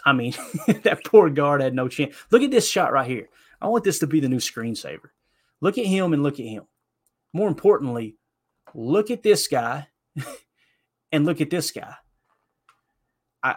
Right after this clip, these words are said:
I would love to be a fly on the freaking wall in their offensive meeting room today. I bet, I bet the offensive line coach is eating their lunch going, "Guys, we can't be doing this. Are you serious?" <laughs> Kenny blasts the offensive lineman,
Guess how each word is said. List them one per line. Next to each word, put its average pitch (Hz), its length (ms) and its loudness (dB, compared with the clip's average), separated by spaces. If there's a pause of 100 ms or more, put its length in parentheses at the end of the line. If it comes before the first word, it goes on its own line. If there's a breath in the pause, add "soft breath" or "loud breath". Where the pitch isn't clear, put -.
I 185 100 4
would 165 120 2
love 165 380 2
to 151 80 -4
be 143 160 0
a 123 40 0
fly 143 340 -4
on 147 180 -2
the 113 60 -8
freaking 139 400 -8
wall 127 220 -2
in 120 60 -4
their 120 160 -4
offensive 120 560 -4
meeting 113 300 -10
room 104 260 -12
today. 98 320 -10 (540)
I 135 60 2
bet, 147 260 0
I 143 120 -2
bet 151 180 2
the 147 100 0
offensive 131 380 2
line 131 240 0
coach 123 220 -4
is 107 120 -12
eating 127 240 -10
their 123 140 -6
lunch 127 260 -6
going, 113 400 -10
"Guys, 110 300 0
we 131 160 -2
can't 190 300 -6
be 127 100 -2
doing 117 320 -4
this. - 580 -6
Are 107 60 -20
you 123 160 -6
serious?" 151 800 -2 (160)
<laughs> - 400 -14
Kenny 175 320 0
blasts 127 560 -2
the 156 100 0
offensive 147 480 -4
lineman, 127 400 -4